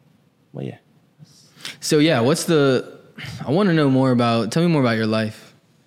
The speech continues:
Speaker 1: My
Speaker 2: So
Speaker 1: life?
Speaker 2: you were growing up in New York. Tell me what was that like, and
Speaker 1: New York?
Speaker 2: before you discovered Forex, what was the plan for, for your life?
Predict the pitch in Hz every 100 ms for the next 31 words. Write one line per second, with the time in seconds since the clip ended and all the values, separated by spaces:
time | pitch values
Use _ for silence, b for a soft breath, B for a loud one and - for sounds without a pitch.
0 | - 107 123 135 131 127 131 131 120 117
1 | 117 110 131 139 135 135 135 - 139 135
2 | 131 127 123 127 123 117 123 135 147 131
3 | 123 117 110 104 B - 110 110 143 170
4 | 175 202 175 147 - 156 143 - 143 147
5 | 123 117 117 135 135 123 120 120 135 135
6 | 127 120 113 110 - 117 110 107 110 -